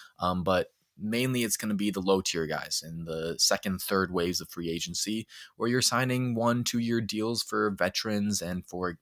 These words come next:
prove-it deals. Maybe a guy like you wanna give Jadeveon Clowney a chance and, and bring him back. I think those are the types of deals that, you know, they're lower reward, but they're also lower risk.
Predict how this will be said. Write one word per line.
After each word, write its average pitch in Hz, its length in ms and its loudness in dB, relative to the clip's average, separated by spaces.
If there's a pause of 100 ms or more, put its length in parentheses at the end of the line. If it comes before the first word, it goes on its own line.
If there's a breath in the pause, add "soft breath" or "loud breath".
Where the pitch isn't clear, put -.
prove-it 104 380 -2
deals. 101 420 0
Maybe 95 240 0
a 92 80 0
guy 90 220 4
like 95 300 0 (440 loud breath)
you 101 140 2
wanna 101 180 6
give 101 160 4
Jadeveon 98 480 4
Clowney 120 400 2
a - 20 2
chance 131 440 0
and, 101 120 -2
and 101 140 0
bring 101 220 2
him 107 240 -2
back. 110 260 2
I 107 60 -8
think 123 200 -4
those 107 200 0
are 101 100 -8
the - 80 -6
types 101 220 -6
of 92 80 -10
deals 90 280 -4
that, 85 260 0 (420 soft breath)
you 104 80 0
know, 110 220 6
they're 104 180 4
lower 123 340 6
reward, 135 500 4
but 165 120 -2
they're 175 140 2
also 180 240 2
lower 156 280 2
risk. - 460 0